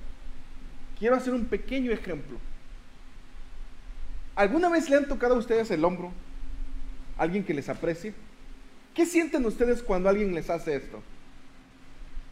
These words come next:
¿Qué sienten? Aparte de calor, ¿qué sienten cuando una persona que les aprecia les toca, qué? El hombro. ¿Sien-, se sienten como ustedes?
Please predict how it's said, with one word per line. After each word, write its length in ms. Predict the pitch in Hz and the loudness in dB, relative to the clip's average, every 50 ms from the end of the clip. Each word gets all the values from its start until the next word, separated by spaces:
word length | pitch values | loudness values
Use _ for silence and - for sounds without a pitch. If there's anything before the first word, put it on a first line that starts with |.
| - - - - - - - - - - - - - - - - - | -10 -10 -10 -12 -14 -14 -14 -14 -14 -14 -14 -14 -12 -12 -12 -8 -4
¿Qué 100 | - 302 | -2 0
sienten? 480 | 285 - 320 277 214 - 156 120 - - - - - - - - - - - - - - - - - | 4 6 6 6 6 4 0 -2 -4 -6 -12 -14 -14 -16 -16 -14 -12 -10 -10 -10 -4 0 2 4 4
Aparte 380 | - - - 247 277 285 285 302 | 4 4 4 2 2 4 4 6
de 140 | 262 233 196 | 6 6 6
calor, 280 | 214 190 160 131 113 - - - - - - - - - - - - | 4 4 2 2 0 -4 -6 -10 -10 -12 -14 -16 -18 -20 -20 -8 -4
¿qué 80 | - 302 | -2 2
sienten 400 | 294 330 339 330 330 339 302 254 | 6 6 6 6 6 2 2 2
cuando 200 | 269 226 220 254 | 2 2 2 2
una 160 | 269 294 269 | 2 2 2
persona 380 | 277 214 202 240 247 277 254 - | 2 0 0 0 0 0 0 0
que 80 | 220 | 0
les 180 | 196 180 - 190 | -2 -2 -2 -4
aprecia 360 | 165 - - 214 208 226 226 | -4 0 0 0 0 0 0
les 180 | 202 175 - - | -2 -2 -2 -2
toca, 300 | 202 196 185 190 170 - | -2 0 0 0 -2 -2
qué? 200 | 165 139 117 - - - - - - | -2 -4 -4 -4 -10 -18 -18 -12 -6
El 120 | - 147 151 | -2 0 0
hombro. 280 | 143 127 107 - - - - - - - - - - - - - - - - - - - - - - - - - - | 0 0 -2 -4 -8 -10 -12 -14 -14 -16 -14 -12 -10 -10 -10 -10 -10 -12 -10 -8 -8 -8 -8 -10 -10 -10 -8 -8 -6
¿Sien-, 340 | - - 226 247 240 240 - | 0 4 4 4 4 2 2
se 120 | - 202 | 2 2
sienten 320 | 165 208 247 254 - 320 254 | 4 4 2 4 2 2 2
como 200 | - 294 285 277 | 4 4 4 2
ustedes? 460 | 262 - 254 233 175 143 - - - | 4 4 4 4 4 4 0 -4 -8